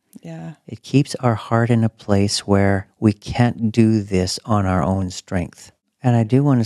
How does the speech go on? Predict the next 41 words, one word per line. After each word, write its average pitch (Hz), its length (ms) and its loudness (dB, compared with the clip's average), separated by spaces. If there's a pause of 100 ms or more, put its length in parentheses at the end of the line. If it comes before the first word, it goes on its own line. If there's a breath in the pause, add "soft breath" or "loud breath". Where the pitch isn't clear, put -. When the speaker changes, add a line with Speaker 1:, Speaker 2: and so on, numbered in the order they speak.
(120)
Speaker 2:
say 113 160 4
on 104 180 0
the 98 140 2
other 104 200 2
side 123 300 0
of 123 120 2
it, 139 180 0 (360)
there 113 220 2
are 107 160 2
a 110 60 2 (120)
lot 107 100 2
of 104 100 0
scriptures - 460 -2
that 101 140 0
talk - 260 -4
about - 360 -2
teach - 400 -4
this, - 340 -8
teach - 360 -6
the - 140 -2
word, 95 360 0
Speaker 1:
Mm. 175 100 -10
Speaker 2:
teach 113 360 -4
that. 98 300 -2 (100)
So - 220 -2
we 110 160 2
are 117 460 2
supposed - 480 -6
to - 100 -20
teach. - 400 -12
Speaker 1:
But - 140 -6
from 156 340 -2
presence 160 540 -6
and 165 140 -6
from 156 320 -2
encounter. 156 600 -6 (260)
Speaker 2:
So - 360 -4
as 127 260 0
a 123 80 2
Speaker 1:
Mm. - 60 -10 (120)
Speaker 2:
teacher, 110 500 -6